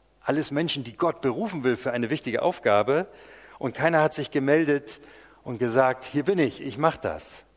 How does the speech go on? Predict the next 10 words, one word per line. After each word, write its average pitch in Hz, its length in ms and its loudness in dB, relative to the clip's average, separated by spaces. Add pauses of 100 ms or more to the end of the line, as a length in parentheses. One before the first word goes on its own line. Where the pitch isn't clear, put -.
(240)
Und 101 160 -10
dennoch 135 500 0 (600)
beruft 107 400 -6
er 127 60 0
jeden 104 300 -6
Einzelnen 104 460 -8
und 92 140 -14
hat 101 120 -14
es - 120 -14
getan. 80 520 -14